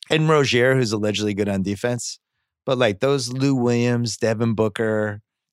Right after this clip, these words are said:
Donovan Mitchell, any kind of scoring,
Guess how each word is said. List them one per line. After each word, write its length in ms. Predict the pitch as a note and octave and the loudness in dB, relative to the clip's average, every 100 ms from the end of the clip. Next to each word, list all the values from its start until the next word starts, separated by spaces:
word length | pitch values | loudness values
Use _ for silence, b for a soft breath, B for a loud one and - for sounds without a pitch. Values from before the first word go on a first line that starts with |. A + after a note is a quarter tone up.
| _ _ _ _ _ _ - - | _ _ _ _ _ _ -20 -4
Donovan 460 | A#2 A2+ A#2 A#2 G#2+ | -2 0 -2 -2 -2
Mitchell, 520 | G#2+ - A2 G#2 G#2 _ _ _ _ | -2 0 2 0 -2 _ _ _ _
any 200 | C3+ E3 | 0 2
kind 260 | F3 F#3+ E3+ | 0 0 0
of 120 | A#2 | 0
scoring, 920 | - - - B2+ C3 C3 C3 C#3 A#2+ | -4 -4 0 2 2 2 0 -2 -4